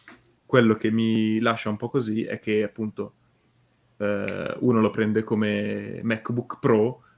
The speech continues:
ma ci sono due MacBook Pro in realtà a questo punto. E non è così facile, soprattutto per, prendi sempre l'utente che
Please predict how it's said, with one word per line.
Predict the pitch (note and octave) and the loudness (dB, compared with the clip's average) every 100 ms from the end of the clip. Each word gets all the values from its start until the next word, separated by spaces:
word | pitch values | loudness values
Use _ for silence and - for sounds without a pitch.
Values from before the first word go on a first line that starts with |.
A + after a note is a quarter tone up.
| _ | _
ma | G#2 | -8
ci | - A2+ | -4 -2
sono | A2+ G#2 | 0 0
due | G2+ C3 | 2 2
MacBook | A2 G#2+ A2 G#2+ - | 2 -2 -4 -4 -2
Pro | A2+ G#2 | -2 0
in | |
realtà | G2+ F3 G#2+ | -4 -4 -6
a | G#2 | -6
questo | G#2 - | -8 -10
punto. | F#2+ G#2+ G#2+ - - _ _ _ _ - - - | -10 -8 -10 -12 -16 _ _ _ _ -8 -8 -4
E | A2+ A2 | 0 2
non | A2+ A2 | 4 2
è | C3 | 2
così | C3+ A2+ | 2 0
facile, | A2 A#2 A2 - A#2 | 0 0 0 0 0
soprattutto | A2 - A2 - - | 2 0 -2 -4 -2
per, | B2 A2+ A2+ B2 A#2+ - | 0 2 2 0 0 0
prendi | A#2 B2+ | 2 4
sempre | A#2+ B2 B2 C#3 B2 | 2 0 0 2 2
l'utente | A2+ A#2 A2+ A2+ A#2+ | 2 2 0 0 -2
che | A2 A2+ | 0 -2